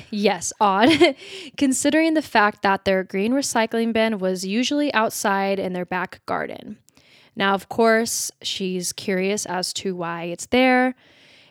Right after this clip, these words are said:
and she peeks inside the recycling bin and sees a human foot.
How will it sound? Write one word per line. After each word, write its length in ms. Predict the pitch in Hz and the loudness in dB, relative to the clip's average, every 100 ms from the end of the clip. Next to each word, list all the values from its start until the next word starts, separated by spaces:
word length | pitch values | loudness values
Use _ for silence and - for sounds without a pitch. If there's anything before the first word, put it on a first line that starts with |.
| _ | _
and 160 | 185 180 | -6 -2
she 140 | 185 | -4
peeks 360 | - 247 247 302 | 0 -2 -2 -4
inside 460 | 302 - 220 214 | -2 0 0 0
the 80 | 190 | 0
recycling 680 | 175 175 254 254 269 262 254 | -2 -2 -2 -2 0 0 2
bin 380 | 240 233 233 | 2 4 0
and 160 | - 190 | -2 -4
sees 460 | - 196 190 190 190 | -4 -2 0 0 -2
a 60 | |
human 420 | 180 190 180 180 | -4 -2 -2 -4
foot. 280 | 175 - 180 | -8 -4 -2